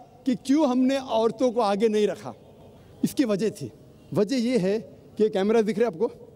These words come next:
कम से कम सात कैमरा लगे, इधर उधर घूम रहे। तो हमारा एक उसूल है कि हम ज़्यादा औरतों की नुमाइश नहीं करना चाहते। अगर क्लोज रहेंगे तो क्लोजअप जाएगा, अगर लड़की खूबसूरत होंगी शायद आप उसको देखेंगे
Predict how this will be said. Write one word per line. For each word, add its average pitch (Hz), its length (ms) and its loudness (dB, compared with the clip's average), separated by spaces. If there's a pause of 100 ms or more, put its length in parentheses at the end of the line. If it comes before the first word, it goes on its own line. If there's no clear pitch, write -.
(480)
कम 208 160 4
से 165 60 -2
कम 220 100 2
सात 202 260 -2
कैमरा 196 260 2
लगे, 143 280 -4 (360)
इधर 185 140 4
उधर 190 160 0
घूम 156 220 0
रहे। 123 120 0 (1000)
तो 262 200 4
हमारा 226 340 0
एक 226 80 2
उसूल 196 340 0
है 175 120 2 (680)
कि 220 60 4
हम 233 140 0
ज़्यादा 185 380 0
औरतों 208 500 0
की 247 140 2
नुमाइश 214 440 2
नहीं 262 120 2
करना 202 240 -2
चाहते। 117 320 -4 (1040)
अगर 208 220 0
क्लोज 262 340 0
रहेंगे 269 300 2
तो 247 80 -2
क्लोजअप 254 300 2
जाएगा, 240 360 0 (720)
अगर 214 180 2
लड़की 247 320 2
खूबसूरत 220 420 2
होंगी 254 200 2
शायद 240 240 2
आप 240 120 0
उसको 214 180 0
देखेंगे 226 400 2